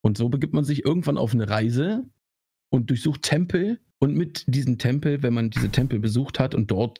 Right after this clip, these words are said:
die Bösewichte quasi, oder nicht, gar, gar nicht wahr, es sind keine Bösewichte, sondern Prüfungen, die man ablegen muss.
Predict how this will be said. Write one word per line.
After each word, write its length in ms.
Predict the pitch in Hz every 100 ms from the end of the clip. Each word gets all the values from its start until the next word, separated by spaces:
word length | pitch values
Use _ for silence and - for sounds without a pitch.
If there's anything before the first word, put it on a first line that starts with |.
| -
die 60 |
Bösewichte 680 | 117 123 170 135 120 - 110
quasi, 400 | - 104 98 104 - - -
oder 200 | 113 107
nicht, 180 | 110 -
gar, 160 | 107
gar 280 | - 104 120
nicht 160 | 131 131
wahr, 140 | 110
es 80 | -
sind 100 | 104
keine 180 | 113 104
Bösewichte, 560 | 113 123 127 127 131 - - -
sondern 280 | 120 110 104
Prüfungen, 640 | - 202 - 113 90 92
die 80 | 98
man 100 | 87
ablegen 400 | 98 90 92 98
muss. 260 | 156 180